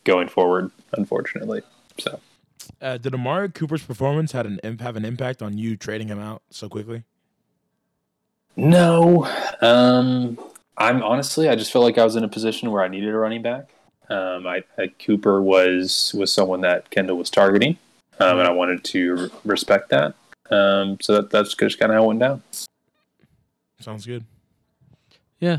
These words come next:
Speaker 1: Yeah.
Speaker 3: that, uh, that works for me. Kendall and Amari Cooper have a long history together. Um,
Speaker 1: They do.
Speaker 3: they
Speaker 1: They
Speaker 3: go
Speaker 1: do.
Speaker 3: way
Speaker 1: I hate
Speaker 3: back.
Speaker 1: to break that up.
Speaker 3: Um, but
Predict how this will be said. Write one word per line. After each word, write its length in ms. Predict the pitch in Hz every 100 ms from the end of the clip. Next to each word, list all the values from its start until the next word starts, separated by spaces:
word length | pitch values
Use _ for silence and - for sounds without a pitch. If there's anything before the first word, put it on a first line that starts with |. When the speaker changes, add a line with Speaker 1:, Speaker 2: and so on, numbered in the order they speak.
| -
Speaker 1:
Yeah. 80 | -
Speaker 3:
that, 300 | 143 147 -
uh, 380 | 147 143 139 139
that 180 | 143 139
works 180 | 156 -
for 100 | 139
me. 300 | 131 156 147 _
Kendall 400 | - 156 160 156
and 140 | 143 131
Amari 240 | 127 123
Cooper 300 | - 127 123
have 160 | 120 113
a 160 | 110 107 _
long 200 | 135 120
history 380 | 110 120 - 127
together. 420 | 120 120 123 156 - _ _ _ _ _ -
Um, 240 | 113 107
Speaker 1:
They 120 | 107 98
do. 180 | 92 - -
Speaker 3:
they 120 | 120
Speaker 1:
They 80 | 110
Speaker 3:
go 60 | 92
Speaker 1:
do. 80 | 92
Speaker 3:
way 60 |
Speaker 1:
I 40 | 95
hate 80 | 98
Speaker 3:
back. 60 |
Speaker 1:
to 40 | 131
break 200 | 95 90
that 120 | 92
up. 160 | 87 - - - - _ _ -
Speaker 3:
Um, 540 | 135 117 110 107 107 - _ _ _ _ _ _ _ _ _ _ _ _ _ _ _ _ _ _ _ _
but 220 | 135 -